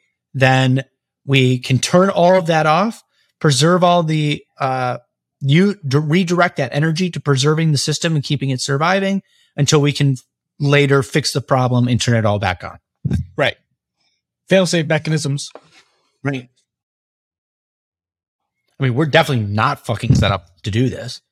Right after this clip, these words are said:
Speaker 2: No, not
Speaker 1: Um,
Speaker 2: at all. <laughs>
Speaker 1: That's the idea. That's what
Speaker 2: Yeah.
Speaker 1: it looks like you guys to me.
Speaker 2: I mean, that's what you'd wanna do if you were just building anything.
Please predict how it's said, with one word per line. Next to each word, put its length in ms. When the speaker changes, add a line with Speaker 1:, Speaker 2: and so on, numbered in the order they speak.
Speaker 2:
No, 280
not 40
Speaker 1:
Um, 60
Speaker 2:
at 160
all. 180
<laughs> 1400
Speaker 1:
That's 360
the 160
idea. 1040
That's 180
what 80
Speaker 2:
Yeah. 60
Speaker 1:
it 40
looks 140
like 120
you 60
guys 120
to 140
me. 440
Speaker 2:
I 40
mean, 120
that's 140
what 100
you'd 140
wanna 400
do 340
if 180
you 80
were 60
just 220
building 340
anything. 540